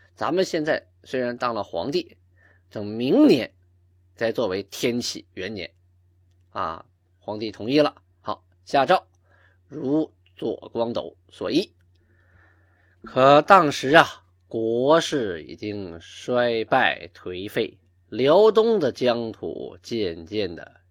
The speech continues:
就开始消失了，后金崛起，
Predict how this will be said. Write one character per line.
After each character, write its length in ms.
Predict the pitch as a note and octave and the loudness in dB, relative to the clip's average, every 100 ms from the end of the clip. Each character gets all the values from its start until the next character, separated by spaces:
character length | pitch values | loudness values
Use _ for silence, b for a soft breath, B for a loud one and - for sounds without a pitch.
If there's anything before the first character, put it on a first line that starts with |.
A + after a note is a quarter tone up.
| _ | _
就 120 | - | -18
开 180 | - D#2+ | -12 -14
始 80 | - | -14
消 360 | - A2 A2 | -10 -4 -4
失 280 | A#2 - D3 | -6 -4 -4
了， 140 | C#3 - _ _ | -4 -6 _ _
后 680 | _ - C#3+ A2+ E2+ C#2 | _ -2 0 0 -2 -8
金 560 | F#2+ A#2+ C3 B2 G#2 F2 | -10 -4 -2 -2 -6 -12
崛 300 | - F#2 B2+ | -8 -4 -4
起， 500 | A#2 - C#2 F2+ - | -6 -12 -12 -10 -12